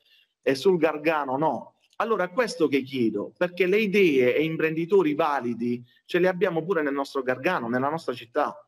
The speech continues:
ma dateci la possibilità di mettere in piedi una proposta turistica all'altezza e, e competitiva con il resto della, della regione Puglia e dell'Italia intera,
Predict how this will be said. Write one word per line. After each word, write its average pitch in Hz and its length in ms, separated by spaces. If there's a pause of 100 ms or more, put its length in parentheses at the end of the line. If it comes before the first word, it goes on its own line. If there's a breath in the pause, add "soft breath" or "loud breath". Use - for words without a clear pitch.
(140)
ma 175 200
dateci 208 400
la 160 120
possibilità 170 960 (360 soft breath)
di 156 200
mettere 180 340
in 165 120
piedi 160 520
una 165 280
proposta 160 600
turistica 143 800 (220)
all'altezza 139 840 (360 loud breath)
e, 147 320
e 131 440
competitiva 170 840
con 147 180
il 147 80
resto 147 320
della, 127 400
della 135 240
regione 135 340
Puglia 165 200
e 131 40
dell'Italia 139 460
intera, 127 540